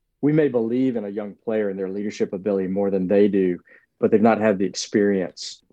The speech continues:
And there, there are some stepping stones for some people. Again, it's not cookie cutter. It's not,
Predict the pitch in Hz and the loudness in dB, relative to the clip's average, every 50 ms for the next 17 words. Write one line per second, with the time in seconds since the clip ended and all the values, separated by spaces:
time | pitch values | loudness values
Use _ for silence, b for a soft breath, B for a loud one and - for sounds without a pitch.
0 | - 123 113 110 107 104 107 107 110 123 127 135 139 135 - 147 135 - - 147 | 0 4 6 6 8 8 6 6 8 8 8 8 6 6 4 2 2 4 2 2
1 | - - 139 - - 110 95 90 87 - 98 - - - - - 101 107 123 151 | 2 0 -2 0 -2 -2 -2 -2 -4 -6 -10 -10 -6 -8 -4 0 2 4 6 6
2 | 143 127 247 - - - - - - 147 123 - 113 117 - 101 98 107 117 120 | 6 6 4 4 0 -2 -2 0 0 2 2 2 2 2 2 2 2 0 0 -4
3 | - 117 - 139 135 135 - | -6 -4 -2 -2 0 -2 -2